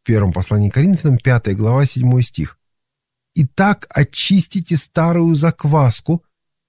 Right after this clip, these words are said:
чтобы быть вам новым тестом, так как вы бесквасны, ибо Пасха наша Христос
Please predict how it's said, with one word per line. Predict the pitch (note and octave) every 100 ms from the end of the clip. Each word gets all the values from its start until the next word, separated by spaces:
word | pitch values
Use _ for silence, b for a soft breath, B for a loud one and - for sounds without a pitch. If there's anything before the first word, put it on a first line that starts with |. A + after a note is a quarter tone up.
| _ -
чтобы | - D#3+ C#3+
быть | C3 D#3+ C#3+
вам | D#3 D3+ D3+
новым | D3 D3+ E3
тестом, | - G3+ C#3+ - D#2+ - _ _ _ _ _ _ _
так | C#3+ C3+
как | C#3+ C3 C#3
вы | G3+ A3 - _ _ -
бесквасны, | G2+ G#2 C#3 - - D#3 G3+ D#3+ - F#2 - - _ _ _ _ _
ибо | - A2+ A2
Пасха | - D3+ F3 D#3 - D#3+
наша | D#3+ D#3 -
Христос | D#3 D#3 D3+ - F3 B2 F#2 -